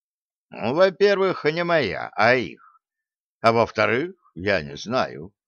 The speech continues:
Одно понятно мне наверняка. Им зачем-то понадобилось сменить руку на ключе. А то,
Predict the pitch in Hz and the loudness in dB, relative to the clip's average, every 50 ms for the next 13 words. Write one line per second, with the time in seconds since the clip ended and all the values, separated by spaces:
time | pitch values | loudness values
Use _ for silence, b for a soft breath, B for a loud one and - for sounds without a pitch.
0 | _ _ _ _ _ _ _ _ _ _ - 113 117 104 101 135 143 139 - 156 | _ _ _ _ _ _ _ _ _ _ 0 0 2 2 2 0 0 2 2 2
1 | 139 127 127 135 - - 156 151 139 123 113 113 117 123 127 135 131 135 131 127 | 4 4 4 2 2 0 -6 -4 -2 -2 -2 0 0 0 -2 -2 -4 -4 -6 -6
2 | 104 - - 85 85 82 82 78 _ _ _ _ _ _ _ _ - 107 117 127 | -8 -6 -4 -4 -2 -2 -4 -6 _ _ _ _ _ _ _ _ -6 -2 0 0
3 | 131 135 147 165 151 107 120 110 104 117 104 - 127 135 139 143 127 - 131 123 | 0 0 -2 -4 -8 -10 -6 -2 -2 -2 -2 0 -2 -2 -2 -2 -4 -2 0 2
4 | 120 117 113 - _ _ - 113 113 110 117 120 127 135 139 151 156 156 151 143 | 2 2 0 -4 _ _ 2 2 4 4 4 2 2 0 -2 -4 -4 -4 -4 -4
5 | - - 113 113 110 107 123 135 117 143 127 123 120 110 - 135 135 135 113 131 | -6 -6 -4 -4 -2 -2 -4 -4 -4 -4 -4 -4 -4 -6 -8 -8 -8 -8 -8 -8
6 | 139 143 135 - - 180 185 180 _ _ _ _ _ _ _ _ _ _ _ _ | -10 -10 -10 -8 -8 -6 -6 -8 _ _ _ _ _ _ _ _ _ _ _ _
7 | _ _ _ _ _ _ _ _ _ _ _ _ _ _ _ _ _ _ _ _ | _ _ _ _ _ _ _ _ _ _ _ _ _ _ _ _ _ _ _ _
8 | _ _ _ _ - 101 107 107 104 - - 117 117 113 110 110 101 - | _ _ _ _ 0 2 2 2 2 2 0 2 2 4 2 2 0 -4